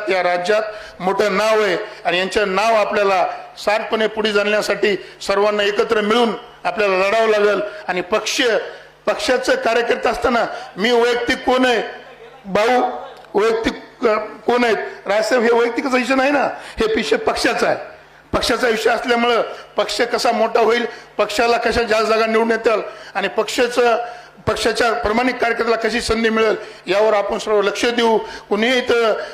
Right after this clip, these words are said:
अ, इलेक्शन म्हणजे काय सुखाची गोष्ट नाही. इलेक्शन करण्यासाठी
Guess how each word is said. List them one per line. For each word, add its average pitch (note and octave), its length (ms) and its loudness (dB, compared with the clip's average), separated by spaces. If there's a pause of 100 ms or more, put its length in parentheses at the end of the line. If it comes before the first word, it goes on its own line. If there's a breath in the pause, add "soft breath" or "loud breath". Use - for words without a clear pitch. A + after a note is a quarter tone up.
(140 loud breath)
अ, F3 340 2
इलेक्शन G#3 460 0
म्हणजे A3 280 0
काय A3+ 300 2 (360 loud breath)
सुखाची A3+ 360 -2
गोष्ट G#3+ 300 2
नाही. A3 260 0 (220 loud breath)
इलेक्शन G#3 440 0
करण्यासाठी A3 840 0